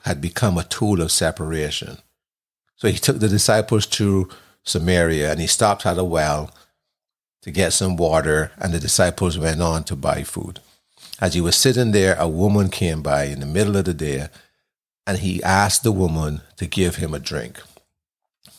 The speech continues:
Now, to us in the Western culture, we may want to skip over that and not realize the huge cultural conflict that was going on here. First of all, he was going,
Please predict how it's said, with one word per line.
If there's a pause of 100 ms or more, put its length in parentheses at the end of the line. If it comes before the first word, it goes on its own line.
(120)
Now,
to
us
in
the
Western
culture,
we
may
want
to
skip
over
that
and
not
realize (680)
the
huge (320)
cultural (400)
conflict
that
was
going
on
here. (600)
First
of
all, (260)
he
was
going,